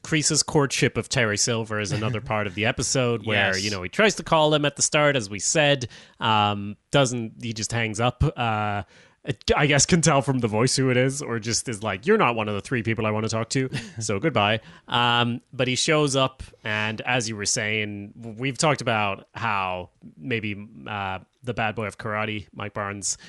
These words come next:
Speaker 1: would be like a, uh, a school librarian or something, but this is kind of the equivalent where he's, uh,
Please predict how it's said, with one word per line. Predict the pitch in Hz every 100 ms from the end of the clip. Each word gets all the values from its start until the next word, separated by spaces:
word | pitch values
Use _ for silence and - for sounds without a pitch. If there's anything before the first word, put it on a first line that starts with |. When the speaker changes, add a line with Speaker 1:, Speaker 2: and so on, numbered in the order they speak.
| - -
Speaker 1:
would | 104 -
be | 110 101 98 95
like | 95 92 92
a, | 95 92 -
uh, | 107 95 87 87 85 - _
a | 127
school | - 131 123
librarian | 110 110 117 113 110 117
or | 117
something, | 110 113 120 117
but | 110 123
this | 196
is | -
kind | 185 175
of |
the | 131 123
equivalent | - 127 117 123 117 -
where | 113 107
he's, | 110 110 104 98 - -
uh, | 107 95 98